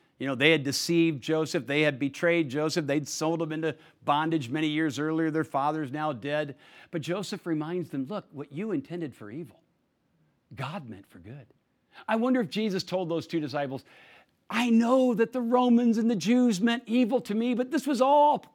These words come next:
according to God's plan." Jesus would have said, "I am the greater Joseph."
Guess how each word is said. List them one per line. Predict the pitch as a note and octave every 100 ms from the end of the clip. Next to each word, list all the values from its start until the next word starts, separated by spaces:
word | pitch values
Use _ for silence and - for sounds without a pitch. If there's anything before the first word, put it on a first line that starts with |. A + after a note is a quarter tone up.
| _ -
according | - F#3 G#3+ G3+
to |
God's | E3+ D3+ C#3+
plan." | - D3+ E3+ F3 C3+ - - - -
Jesus | - C4+ D4+ A#3 A3 -
would | G3+
have | G3
said, | G#3 - -
"I | B3+ C#4+
am | C4+ B3
the | A#3
greater | D#3+ A3+ B3+ B3+
Joseph." | F#3+ A3 B3+ - G3